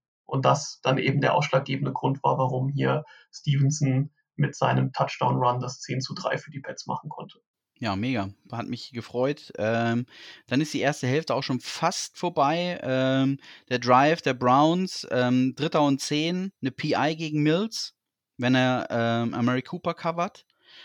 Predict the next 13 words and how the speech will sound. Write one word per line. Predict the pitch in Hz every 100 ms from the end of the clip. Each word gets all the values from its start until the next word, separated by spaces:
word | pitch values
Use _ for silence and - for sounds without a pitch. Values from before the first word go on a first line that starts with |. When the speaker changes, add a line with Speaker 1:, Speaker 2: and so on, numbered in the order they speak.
| - -
Speaker 2:
Na | 113 113 120
ja, | 123 123 123 120 123 156 - - _ _ _ _ _
also, | 117 123 123 123 120
äh, | 98 117 117 113 117 - - _
er | 120
soll | 113 127
ihn | 151 135
festgehalten | 156 - - 143 147 160 151
haben | 135 139 147 120
an | 123
der | 117
Hand. | 127 170 196 - -
Ähm, | - 120 120 123